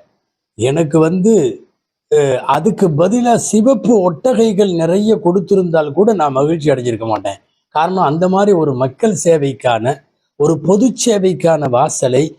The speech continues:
அப்துல்லா இப்னு ஜதான் வீட்டிலே வைத்து எங்களுக்கு ஏற்பட்டதுன்னு சொல்லி தங்களுடைய இளமை கால நினைவை சொல்லுவார்கள். அதற்கு ஹில்ஃபுல் ஃபுதூல் என்று சொல்லி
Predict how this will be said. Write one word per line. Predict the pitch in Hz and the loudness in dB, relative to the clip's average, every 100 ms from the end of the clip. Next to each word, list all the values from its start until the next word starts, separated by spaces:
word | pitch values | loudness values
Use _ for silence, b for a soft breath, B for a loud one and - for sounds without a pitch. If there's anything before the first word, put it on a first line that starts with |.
| _ | _
அப்துல்லா | _ 147 240 247 | _ 0 2 2
இப்னு | 196 185 170 | 2 2 2
ஜதான் | 143 147 156 147 | 2 0 0 0
வீட்டிலே | 127 208 185 190 | 0 -2 0 0
வைத்து | 143 131 160 175 | 2 -2 -2 -2
எங்களுக்கு | 139 131 117 113 | 0 -2 -4 -2
ஏற்பட்டதுன்னு | 135 156 143 127 110 123 | -2 0 -2 -2 -2 -8
சொல்லி | - 110 135 220 165 - b b | -10 -12 -2 0 0 -8 b b
தங்களுடைய | 156 165 156 135 120 | -6 -2 -2 -2 -2
இளமை | 127 190 196 | 0 0 0
கால | 190 165 147 | 0 -2 0
நினைவை | 123 131 127 135 | -2 -2 -2 -4
சொல்லுவார்கள். | 139 123 120 107 95 98 _ _ _ _ | -2 -2 0 -2 -6 -16 _ _ _ _
அதற்கு | 160 220 214 175 | -4 -2 0 -2
ஹில்ஃபுல் | - 226 240 220 233 196 | 0 0 2 0 0 -4
ஃபுதூல் | 135 196 190 247 233 | -2 0 2 2 2
என்று | 175 185 165 | 0 -2 0
சொல்லி | - 139 139 | 0 0 0